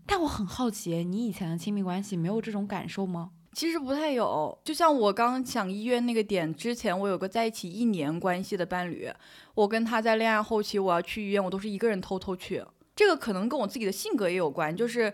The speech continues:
Speaker 2: 我不太倾向于告诉别人我的这些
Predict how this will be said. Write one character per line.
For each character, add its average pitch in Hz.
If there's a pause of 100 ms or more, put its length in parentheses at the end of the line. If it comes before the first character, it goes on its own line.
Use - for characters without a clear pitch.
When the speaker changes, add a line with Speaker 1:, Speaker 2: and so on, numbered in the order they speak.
(120)
Speaker 2:
我 226
不 196
太 320
倾 254
向 262
于 226
告 294
诉 240
别 175
人 165
我 170
的 151
这 202
些 180